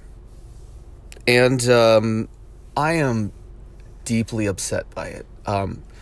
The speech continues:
in, in a strange way, right? Because I, I never even got to see him play, uh, let alone meet him.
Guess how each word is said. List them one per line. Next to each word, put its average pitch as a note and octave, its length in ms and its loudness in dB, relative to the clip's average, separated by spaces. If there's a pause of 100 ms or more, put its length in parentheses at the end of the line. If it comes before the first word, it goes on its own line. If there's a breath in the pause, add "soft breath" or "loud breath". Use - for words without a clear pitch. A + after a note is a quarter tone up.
(840 loud breath)
in, F3 260 2
in D3+ 340 2
a C3+ 80 4
strange B2+ 500 0
way, G#2 240 2
right? F#2+ 380 0
Because F#2+ 580 -2 (420 loud breath)
I, G2+ 440 -2 (320)
I C3 120 2
never C#3+ 220 2
even G#2+ 140 -4
got G2 160 -4
to - 60 -6
see - 160 -4
him F2+ 120 -6
play, F#2 380 -4 (520 loud breath)
uh, F#2 380 0
let G#2 160 0
alone F#2+ 340 -2
meet G#2 200 -2
him. F#2+ 260 -6